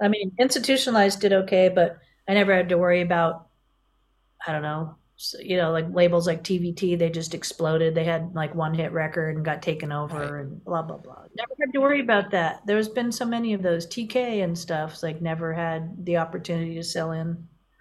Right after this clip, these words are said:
Speaker 1: So
Speaker 2: Right.
Speaker 1: here we are.
Speaker 2: <laughs> Well, at the end of every interview, I ask people on a scale from one to ten what they thought of the movie, and I, I grade it differently every time. And this time I wanna ask,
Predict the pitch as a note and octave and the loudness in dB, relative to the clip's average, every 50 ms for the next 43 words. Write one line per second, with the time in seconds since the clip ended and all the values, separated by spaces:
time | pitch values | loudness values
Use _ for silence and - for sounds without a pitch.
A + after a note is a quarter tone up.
0 | _ _ - - - - _ _ _ - - - - D3+ D#3 G2+ F#2+ F2 - - | _ _ -20 -20 -20 -20 _ _ _ -14 -10 -8 -8 -6 -6 -6 -6 -8 -8 -12
1 | - - - _ _ _ - G3 G3 A3 A#3+ B3+ B3+ B3 A#3 G#3 F#3 E3+ E3 D#3 | -18 -20 -20 _ _ _ 2 4 4 6 6 4 4 4 6 6 6 6 4 2
2 | D3 D3 - - F#3 D3 - - - - - - - - - - _ _ _ _ | -2 -4 -4 -4 -4 -6 -4 -6 -8 -10 -10 -10 -14 -14 -14 -16 _ _ _ _
3 | _ _ _ _ _ _ _ _ _ _ _ _ - - - - D#3 D#3 D#3+ D#3+ | _ _ _ _ _ _ _ _ _ _ _ _ -20 -20 -18 -18 -16 -16 -18 -18
4 | D3 - _ - - D3+ D3 C#3 - - _ _ _ - C#3 C3+ C3+ D#3+ C#3+ D3+ | -20 -20 _ -6 -2 -2 -2 -2 -4 -8 _ _ _ -4 -2 -2 -2 -2 -4 -2
5 | E3+ F3+ F#3 F#3 D#3+ D3+ - _ - A2+ A2+ A#2+ A2+ A2 G#2+ G#2 G#2+ G2+ F#2+ F#2+ | -2 -4 -4 -4 -6 -8 -12 _ -10 -8 -6 -4 -4 -4 -4 -4 -6 -6 -6 -6
6 | F#2 F#2+ G#2 F#2 - _ - F#2+ F2+ F2+ E2+ F#2 F#2 - - - - _ - - | -6 -6 -6 -10 -12 _ -10 -8 -6 -4 -4 -4 -6 -8 -12 -14 -16 _ -14 -12
7 | G#2 G2 - G2 F2+ F2 F2+ F2+ D#2 - _ _ _ _ _ _ _ - G#2 G2 | -12 -8 -6 -4 -4 -4 -4 -6 -8 -10 _ _ _ _ _ _ _ -10 -8 -8
8 | F#2 - - - A2 G2+ G2+ - G#2+ G2 F#2+ F#2+ F2+ F2+ - - - G#2+ G2 F#2 | -8 -10 -8 -6 -4 -4 -4 -6 -8 -8 -6 -6 -6 -8 -8 -8 -6 -6 -4 -4
9 | G2 B2 B2+ - _ _ _ - - - _ G#2+ G2 F#2+ - G2 - G#2 G2+ G2+ | -6 -8 -12 -16 _ _ _ -20 -20 -18 _ -8 -8 -6 -6 -4 -2 -2 -2 0
10 | F#2 G2+ G2+ G2+ G#2+ G#2+ G#2 A#2 A2+ A2+ G#2 F#2+ F#2+ F#2 F#2 - - A2 G#2+ G#2 | -2 -4 -6 -6 -6 -4 -4 -4 -4 -4 -4 -4 -4 -6 -6 -6 -8 -10 -8 -6
11 | G#2 G2+ G2+ G#2+ F2 F2+ G#2 G#2+ - - G#2 F2 F#2+ G#2+ G#2 G2 G2 G2 G2+ F#2 | -4 -4 -4 -4 -6 -8 -10 -10 -10 -10 -10 -10 -8 -8 -8 -8 -8 -8 -8 -12
12 | G2 - - G2 F#2+ F#2+ G2 G#2 G#2 - _ _ _ _ _ _ _ _ _ - | -12 -12 -10 -10 -8 -8 -8 -10 -12 -14 _ _ _ _ _ _ _ _ _ -10
13 | - C3 D#3+ F3 - - - F3+ D#3+ D3+ D3 - C3 C3 C3+ C3+ - - A2 A2 | -6 -6 -4 -4 -4 -2 -2 0 0 0 -2 -4 -4 -4 -4 -4 -4 -4 -4 -4
14 | A2 A2+ - - - | -4 -4 -8 -10 -14